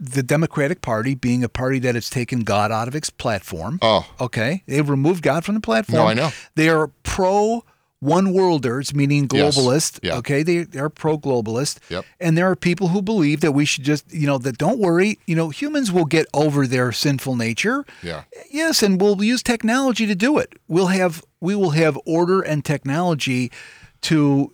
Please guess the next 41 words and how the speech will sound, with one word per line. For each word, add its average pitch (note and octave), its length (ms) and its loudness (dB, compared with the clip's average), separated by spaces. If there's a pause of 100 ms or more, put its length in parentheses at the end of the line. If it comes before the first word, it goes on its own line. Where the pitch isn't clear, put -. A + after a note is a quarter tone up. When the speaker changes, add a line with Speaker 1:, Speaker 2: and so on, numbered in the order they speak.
Speaker 1:
to, C3 600 -4 (220)
to, A#2 600 -10
uh, G#2+ 460 -16 (280)
in C#3+ 100 -6
other C3+ 120 -4
words, B2 380 -6
the B2+ 240 -6
old A#2 160 -6
saying A#2 400 -4
that G#2+ 100 -4
I've G#2 140 -6
heard G#2 240 -8
many G#2 180 -6
times, G2+ 460 -8
which G2 180 -10
is, G2 300 -8 (400)
"If B2+ 180 -6
you D#3 200 0
don't D3+ 400 0 (340)
know, C3+ 640 -2 (140)
we B2+ 200 -4
will A#2 360 -8 (160)
teach C#3 340 -2
you. E2+ 220 -8
If G#2+ 200 -12
you B2 400 -4
Speaker 2:
Yeah. B2+ 120 -2
Speaker 1:
cannot, C3+ 320 -2
we C3 160 -6
will A#2 120 -2
help B2+ 320 -4
you. F#2+ 200 -8
If B2+ 180 -10
you B2 80 -4
will D#3 220 0
not, A2 280 -2
we A#2+ 140 -4
will F#2+ 140 -6
force C3+ 400 -6
you." A1 180 -16 (100)
Speaker 2:
Yeah. E2 180 -2